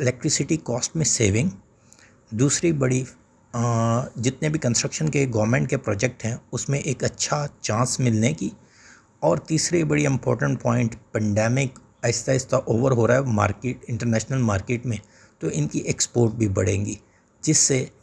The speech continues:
इन्हें तीनों पॉइंट्स में एडवांटेज होगा। इसके अलावा अगर इनकी हम बुक वैल्यू भी देखें तो वो भी सिक्सटी नाइन रुपीज़ है।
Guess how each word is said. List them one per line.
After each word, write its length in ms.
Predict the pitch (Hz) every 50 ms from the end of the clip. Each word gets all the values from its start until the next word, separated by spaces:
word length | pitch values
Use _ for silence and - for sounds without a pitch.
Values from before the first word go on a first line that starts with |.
| _ _ _ -
इन्हें 240 | - 139 139 151 - - - - _ _ -
तीनों 340 | - 170 170 170 185 202 180
पॉइंट्स 440 | 151 - 139 120 117 127 123 - -
में 120 | 131 - - -
एडवांटेज 540 | 131 101 104 110 104 101 101 113 104 98 -
होगा। 320 | 107 101 95 104 104 104 - - _ _ - - - - - - _ _ _ -
इसके 280 | 185 180 - - 220 208
अलावा 360 | 208 202 190 185 175 170 160
अगर 280 | - 156 135 147 165 175
इनकी 280 | 185 180 165 - 190
हम 240 | 170 135 165 175 151 117 - - - -
बुक 220 | 127 147 - - 156
वैल्यू 320 | 165 175 175 180 190 196
भी 120 | 170 185
देखें 420 | 165 120 110 107 - - 131 127 104 - - - _ _ _ _ -
तो 80 | -
वो 100 | 120 123
भी 120 | 127 139 143
सिक्सटी 420 | - - - 123 - - - 135
नाइन 380 | 120 104 95 101 101 107 117 117
रुपीज़ 380 | 107 98 - - 101 95 92 98
है। 120 | 90 -